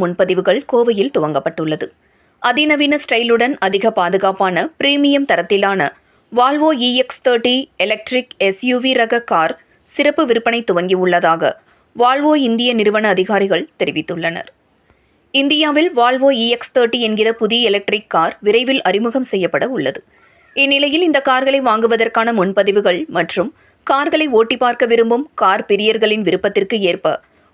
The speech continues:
Volvo இ எக்ஸ் தேர்ட்டி கார்கள் கோவை அவினாசி சாலையில் உள்ள ஜென்னிஸ் ஹோட்டல் வளாகத்தில் பார்வைக்கு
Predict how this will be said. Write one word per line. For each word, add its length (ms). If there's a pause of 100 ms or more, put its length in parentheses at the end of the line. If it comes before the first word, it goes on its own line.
(140)
Volvo 320 (180)
இ 20 (100)
எக்ஸ் 240
தேர்ட்டி 240 (100)
கார்கள் 360 (440)
கோவை 220 (120)
அவினாசி 460
சாலையில் 400
உள்ள 140 (220)
ஜென்னிஸ் 380
ஹோட்டல் 300
வளாகத்தில் 500 (380)
பார்வைக்கு 440